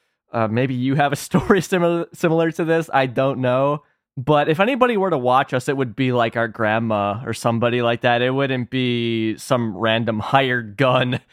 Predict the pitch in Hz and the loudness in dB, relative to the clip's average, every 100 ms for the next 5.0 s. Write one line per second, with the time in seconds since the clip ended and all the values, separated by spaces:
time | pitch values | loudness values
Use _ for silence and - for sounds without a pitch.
0 | - - - - 127 120 120 120 120 120 | -20 -20 -4 0 2 2 0 0 -2 -4
1 | - _ _ _ _ 120 147 190 180 123 | -10 _ _ _ _ 2 4 2 0 0
2 | 175 190 185 - - 220 208 - 139 113 | 0 2 -2 -4 0 0 0 0 0 0
3 | 90 - _ _ _ 127 131 131 135 131 | -4 -12 _ _ _ 0 2 4 2 2
4 | 127 170 185 - 156 139 127 131 107 98 | 2 0 0 -4 -2 -2 -2 -2 -2 -2